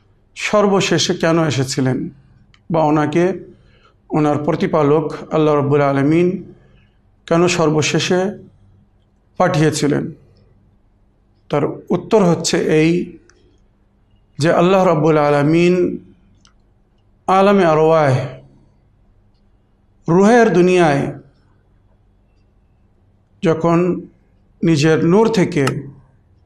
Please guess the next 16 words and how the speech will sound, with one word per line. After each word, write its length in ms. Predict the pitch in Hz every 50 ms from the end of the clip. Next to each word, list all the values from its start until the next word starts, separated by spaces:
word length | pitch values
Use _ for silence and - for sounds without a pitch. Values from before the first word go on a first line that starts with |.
| _ _ _ _ _ _ -
নিজের 260 | - 156 139 151 147 143 143
প্রিয় 280 | 147 196 175 175 170 160 151
নবী 400 | 147 147 143 143 147 170 175 180 180 180 175 - - - - - - 1047 1077 1047 1047 1047 1047 1047 1017 1017 1017 1017 1017 1017 1047 1047 1017 _ _ _ _ _ _ _ _ _ _ _ _ _ _ _ _ -
ও 40 | - 185
নিজের 300 | 185 196 180 156 190 185 185
প্রিয়তম 460 | - 220 226 233 247 247 247 208 185 180 160
বান্দা 400 | 147 156 156 160 165 160 160 151 139 143 143 - - - - - - _ _ - - _ _ - _ _ _ _ _ _ _ _ _ _ _ _ _ _ _ -
হযরতে 320 | 180 175 175 185 180 185
মুহাম্মদ 360 | 165 160 147 175 190 196 175 185
মুস্তাফা 420 | 170 160 156 - - 170 151 175 165
সাল্লাল্লাহু 540 | - - 165 160 151 160 156 156 175 190 185
আলাইহি 180 | 165 156 156 156
ওয়াসাল্লামকে 520 | 147 151 - 143 143 156 180 190 175 175
সৃষ্টি 320 | 156 - 156 151 139 - 180
করেছিলেন 540 | 160 165 151 151 131 - 131 147 156 165 170 185 190 220 - - - _ _ _ _ _ _ _ _ _ _ _ _ _ _ _ _ _ _ _ _ _ _ _ _ _ _ _ _ _ _ -
এবং 280 | - 170 156 160 160